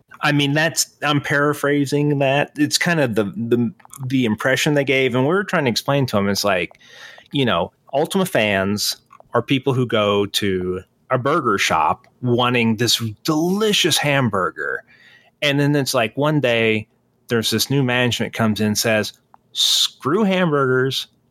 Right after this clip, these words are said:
We're gonna sell you sushi. And you're gonna love this sushi." And the people who are your cus-, loyal customers are saying, "No, we want this delicious hamburger. We understand you like sushi, but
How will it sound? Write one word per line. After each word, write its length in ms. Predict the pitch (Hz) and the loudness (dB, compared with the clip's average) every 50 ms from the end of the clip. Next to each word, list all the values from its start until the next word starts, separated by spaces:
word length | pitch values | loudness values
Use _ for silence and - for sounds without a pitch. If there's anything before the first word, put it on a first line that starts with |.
| _ _ _ _ _ _ _ _ | _ _ _ _ _ _ _ _
We're 180 | - 135 147 151 | -2 -2 0 0
gonna 200 | 160 151 139 127 | 0 0 0 0
sell 220 | - - 120 117 | 0 0 2 2
you 120 | 117 113 107 | 2 2 2
sushi. 680 | - - - 113 98 92 - - - - - - - _ _ _ _ _ _ _ _ _ _ - | 2 2 2 2 2 2 0 -2 -4 -8 -14 -18 -20 _ _ _ _ _ _ _ _ _ _ -2
And 160 | 127 123 120 131 | 0 0 2 2
you're 120 | 143 156 147 | 2 0 0
gonna 180 | 156 135 123 110 | 0 2 2 0
love 340 | 107 123 131 135 117 117 | 2 0 0 0 0 -2
this 180 | 113 120 - - | -2 0 0 0
sushi." 440 | - 113 107 95 - - 104 92 - | 0 0 0 0 0 0 -2 -2 -2
And 160 | - 127 135 | -2 0 0
the 60 | 135 131 | 0 0
people 380 | - 190 190 185 - 135 123 | 0 -2 -2 0 0 0 0
who 260 | 113 120 123 120 113 | 0 2 0 2 2
are 260 | 113 107 98 101 95 - _ 135 | 0 0 0 -2 -4 -6 _ -8
your 80 | 123 113 | -6 -6
cus-, 460 | - - - 277 294 - - - - | -4 -4 -4 -2 -2 -4 -6 -8 -6
loyal 260 | 135 135 147 127 107 110 | -2 0 0 0 0 0
customers 460 | - - 254 247 - - 139 127 120 | -2 -2 -2 -2 -2 -2 -2 -2 0
are 40 | 123 113 | -2 -2
saying, 360 | - 131 120 117 113 113 131 | 0 2 2 2 2 0 0
"No, 420 | 196 254 247 127 92 78 - - _ _ _ - | 0 0 0 0 0 -2 -4 -6 _ _ _ -2
we 160 | 143 175 202 | 0 0 2
want 240 | 185 190 185 180 180 | 2 2 0 0 0
this 160 | 175 170 - - | -2 -2 -2 0
delicious 380 | 165 151 151 147 - - 139 - | 0 0 0 0 0 -2 -2 -2
hamburger. 500 | 185 220 247 202 120 98 90 - - - - - - - - | 0 0 0 0 0 0 -2 -4 -10 -16 -18 -20 -20 -8 -4
We 160 | 151 160 180 | 0 0 2
understand 760 | 208 226 214 202 180 - - 208 247 269 226 160 135 123 - - _ _ _ | 2 2 2 2 0 0 0 0 0 2 0 0 -2 -4 -8 -16 _ _ _
you 140 | - 139 160 180 | -4 -2 0 2
like 200 | 202 196 190 185 | 2 0 0 0
sushi, 600 | - - 233 262 254 - - - 87 90 117 - - - - - - - - _ _ _ | 0 0 0 0 0 -2 -2 -2 -2 -2 -6 -8 -10 -16 -20 -20 -20 -20 -20 _ _ _
but 280 | - 123 127 147 160 | -2 -2 0 0 -2